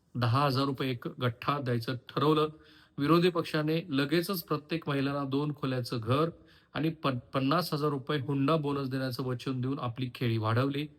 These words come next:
प्रचार सुरू असताना काँग्रेसनं एलपीजी सिलेंडर आणि मोबाईल फोन मोफत देण्याचं आश्वासन दिलं आणि सत्ताधारी पक्षानं त्या सर्वावर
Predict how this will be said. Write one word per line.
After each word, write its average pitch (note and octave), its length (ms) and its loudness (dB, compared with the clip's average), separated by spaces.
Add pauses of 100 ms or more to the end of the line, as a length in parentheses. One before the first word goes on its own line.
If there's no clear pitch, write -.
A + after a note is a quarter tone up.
(320)
प्रचार C3+ 280 -2
सुरू D3 240 0
असताना E3+ 360 2
काँग्रेसनं D3 580 0
एलपीजी D#3 460 0
सिलेंडर C#3 420 0 (480)
आणि C3+ 160 0
मोबाईल C#3+ 480 4
फोन E3+ 320 2
मोफत C3+ 380 0
देण्याचं C#3 360 -2
आश्वासन D3+ 480 0
दिलं D3+ 240 2 (460)
आणि D3+ 140 2
सत्ताधारी D#3 540 0
पक्षानं D3 480 -4
त्या D3+ 140 -2
सर्वावर C#3+ 540 2